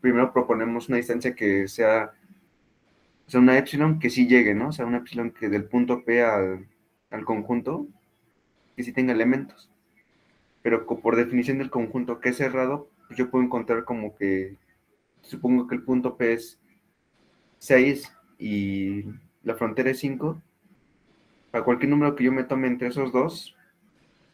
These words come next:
bueno, más bien, si yo me tomo una distancia de seis a cinco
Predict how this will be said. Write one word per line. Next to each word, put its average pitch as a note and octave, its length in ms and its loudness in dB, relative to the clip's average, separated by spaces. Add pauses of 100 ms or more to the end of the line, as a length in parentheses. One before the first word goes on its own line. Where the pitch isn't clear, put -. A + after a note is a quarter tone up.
(280)
bueno, C3 300 0
más C#3+ 120 -2
bien, D#3 180 2
si - 100 -10
yo E3 100 0
me F#3 100 -2
tomo E3+ 140 -2
una E3+ 100 0
distancia D#3 280 -2
de A#2 120 -4
seis B2+ 300 -4
a B2+ 60 -4
cinco B2 520 -4